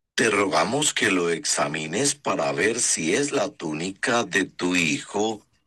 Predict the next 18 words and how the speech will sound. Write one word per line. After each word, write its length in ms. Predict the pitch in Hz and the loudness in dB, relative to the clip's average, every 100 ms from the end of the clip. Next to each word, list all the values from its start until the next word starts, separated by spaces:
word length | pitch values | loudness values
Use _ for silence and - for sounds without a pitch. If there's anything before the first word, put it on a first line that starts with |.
| _ - | _ -2
o 160 | 98 | 0
no." 360 | 117 143 123 - _ _ _ _ _ _ _ _ _ _ _ _ _ _ - | 2 2 0 -6 _ _ _ _ _ _ _ _ _ _ _ _ _ _ 0
Él 380 | 131 139 143 147 | 4 4 4 2
la 140 | - | 0
examinó 840 | 139 - - - 71 69 - 117 - _ _ _ | 0 2 4 2 0 -4 -4 -4 -8 _ _ _
y 120 | 95 | 0
dijo, 480 | - 147 139 - 135 - _ _ _ _ _ - | 2 0 0 -6 -10 -12 _ _ _ _ _ 2
"Es 320 | 104 98 82 | 4 4 2
la 260 | 85 82 | 2 2
túnica 760 | - 101 101 90 87 - 80 73 | 0 0 0 2 0 0 0 2
de 160 | 76 | 0
mi 280 | 71 71 69 | -2 -4 -4
hijo. 400 | 67 - 71 - - _ _ _ _ | -6 -8 -8 -8 -12 _ _ _ _
Una 320 | 131 117 92 78 | -2 0 0 -2
fiera 640 | - 95 117 139 139 123 | -2 0 2 4 2 0
lo 260 | 101 85 87 | 0 0 0
ha 140 | 87 | 0
devorado. 800 | 87 76 69 69 67 69 - | 0 -2 -2 -2 -4 -4 -8